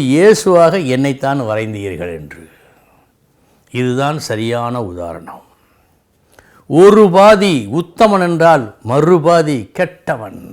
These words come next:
முதல் பாதி கெட்டவன் என்று சொன்னால் மறுபாதி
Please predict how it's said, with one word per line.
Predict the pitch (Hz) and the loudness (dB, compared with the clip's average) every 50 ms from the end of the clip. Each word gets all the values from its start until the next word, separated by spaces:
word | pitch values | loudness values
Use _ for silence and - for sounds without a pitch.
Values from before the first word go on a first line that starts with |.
| 92 _ _ _ _ _ _ _ _ _ _ _ _ _ _ _ _ _ _ _ _ _ _ _ _ - _ 143 156 | -20 _ _ _ _ _ _ _ _ _ _ _ _ _ _ _ _ _ _ _ _ _ _ _ _ -12 _ 0 2
முதல் | 185 196 240 247 233 240 | 4 6 4 4 2 2
பாதி | - 220 208 202 185 170 - | 2 4 4 4 4 2 0
கெட்டவன் | - 180 175 175 - 233 226 214 214 208 | -2 -2 -2 0 2 2 2 4 4 2
என்று | 202 185 180 - - | 0 0 -2 -2 -2
சொன்னால் | 180 170 170 185 190 170 127 120 131 | -2 0 0 0 0 0 0 0 0
மறுபாதி | 143 170 202 226 185 170 185 175 180 202 214 | 2 2 4 2 2 2 2 0 0 0 -2